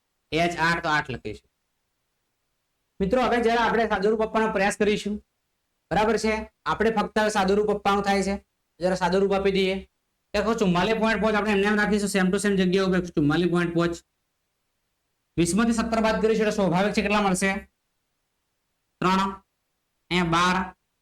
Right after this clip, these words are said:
ગુણ્યા આઠ. ચલો, અ, સ્વાભાવિક છે કે ત્રણ ચોક બાર થશે, ત્રણ ત્રણ શું થશે? કેન્સલ થશે. ચાર દુ કેટલા થશે? આઠ થશે.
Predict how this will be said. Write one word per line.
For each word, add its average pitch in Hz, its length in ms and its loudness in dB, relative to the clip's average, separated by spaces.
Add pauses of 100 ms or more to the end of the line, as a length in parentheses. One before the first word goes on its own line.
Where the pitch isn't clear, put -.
(120)
ગુણ્યા 156 840 0 (300)
આઠ. 139 240 -2 (800)
ચલો, 214 540 0 (540)
અ, 175 200 2
સ્વાભાવિક 202 520 0
છે 202 500 0 (480)
કે 202 60 0
ત્રણ 214 320 0
ચોક 214 260 0 (640)
બાર 175 260 2
થશે, 190 280 0 (1200)
ત્રણ 226 260 2
ત્રણ 226 200 2
શું 220 120 0
થશે? 196 200 0
કેન્સલ 180 380 0
થશે. 190 340 0 (640)
ચાર 208 260 0
દુ 208 80 2
કેટલા 196 200 2
થશે? 170 540 -2 (100)
આઠ 147 280 -2
થશે. 143 260 -8